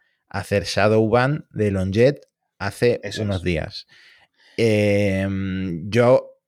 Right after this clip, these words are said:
Speaker 1: cuando desapareció Elon Jet, pensé, "Pues es una represalia por
Speaker 2: Sí.
Speaker 1: haber, eh, filtrado eso". Pero
Speaker 2: Sí.
Speaker 1: luego Elon sacó el tema del incidente con X, que supuestamente
Speaker 2: Ujú.
Speaker 1: había pasado la noche anterior.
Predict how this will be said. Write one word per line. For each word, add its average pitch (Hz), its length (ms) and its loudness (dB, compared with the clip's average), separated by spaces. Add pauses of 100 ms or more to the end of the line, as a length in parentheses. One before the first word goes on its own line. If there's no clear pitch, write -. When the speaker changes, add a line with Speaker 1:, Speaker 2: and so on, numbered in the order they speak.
(500)
Speaker 1:
cuando 107 280 -2
desapareció 104 500 0
Elon 117 180 2
Jet, 120 180 2
pensé, 104 520 -2 (360)
"Pues 92 260 -10
es 90 160 -8
una 95 400 0
represalia 113 920 0 (420)
por 113 240 4
Speaker 2:
Sí. 117 80 4
Speaker 1:
haber, 104 340 2
eh, 101 140 -2
filtrado 92 520 0
eso". - 340 -4 (500)
Pero 101 220 4
Speaker 2:
Sí. 95 100 0
Speaker 1:
luego 104 360 4
Elon 110 340 2
sacó 101 320 -2
el 98 100 0
tema 104 440 0
del 90 260 -2
incidente 90 500 -2
con 98 140 -2
X, 113 320 -6
que 127 140 0
supuestamente 127 840 2
Speaker 2:
Ujú. - 20 6
Speaker 1:
había 127 180 4
pasado 107 400 0
la 101 100 0
noche 92 260 -6
anterior. 87 420 -2